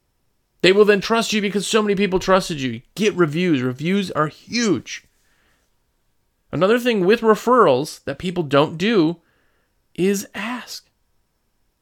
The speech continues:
Here's something you can try in your life.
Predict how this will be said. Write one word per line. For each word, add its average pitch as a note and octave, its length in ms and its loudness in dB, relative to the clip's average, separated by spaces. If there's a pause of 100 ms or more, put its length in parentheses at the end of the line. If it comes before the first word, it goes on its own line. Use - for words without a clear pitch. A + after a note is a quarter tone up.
(680)
Here's A#3 280 2
something C#3+ 320 -2
you C3 120 -2
can C3 100 -4
try B2+ 240 -4
in B2 80 -8
your A#2 100 -8
life. E2 480 -16